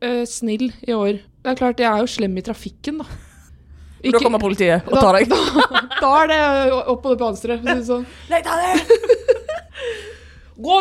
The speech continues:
Speaker 1: ut av kjøretøyet! Ut! Nei,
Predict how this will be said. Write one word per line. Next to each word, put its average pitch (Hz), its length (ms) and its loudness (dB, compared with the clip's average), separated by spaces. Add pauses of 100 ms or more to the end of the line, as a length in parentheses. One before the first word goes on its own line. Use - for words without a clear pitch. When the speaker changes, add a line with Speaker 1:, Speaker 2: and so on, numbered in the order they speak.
Speaker 1:
ut 381 180 0
av 370 80 0
kjøretøyet! 381 680 2 (1000)
Ut! 392 300 2 (400)
Nei, 262 60 2